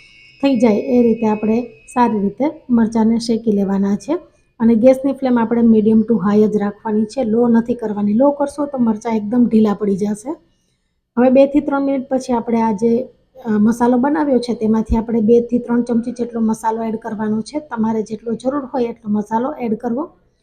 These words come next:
સાથે એક ચમચી આપણે લાલ મરચું પાવડર, એક ચમચી ધાણા જીરું પાવડર અને સ્વાદ પ્રમાણે મીઠું એડ કરી દેવાનું અને પછી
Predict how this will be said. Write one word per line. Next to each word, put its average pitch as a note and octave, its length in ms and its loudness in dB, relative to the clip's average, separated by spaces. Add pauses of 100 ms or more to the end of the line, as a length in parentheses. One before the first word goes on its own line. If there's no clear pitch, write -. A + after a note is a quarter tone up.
(360)
સાથે B3+ 340 2
એક C4 160 0
ચમચી C4 300 -4
આપણે A3+ 240 -2
લાલ G#3+ 240 2
મરચું G#3 320 0
પાવડર, B3 460 0
એક A#3+ 200 2
ચમચી A3 340 0
ધાણા A3+ 260 4
જીરું A#3+ 240 2
પાવડર B3+ 340 2 (140)
અને G#3+ 280 2 (560)
સ્વાદ C#4 300 2
પ્રમાણે A#3 320 2
મીઠું A#3 460 0
એડ G3+ 120 0
કરી A3 220 -2
દેવાનું A3 560 -2
અને A3 180 0
પછી B3 420 -8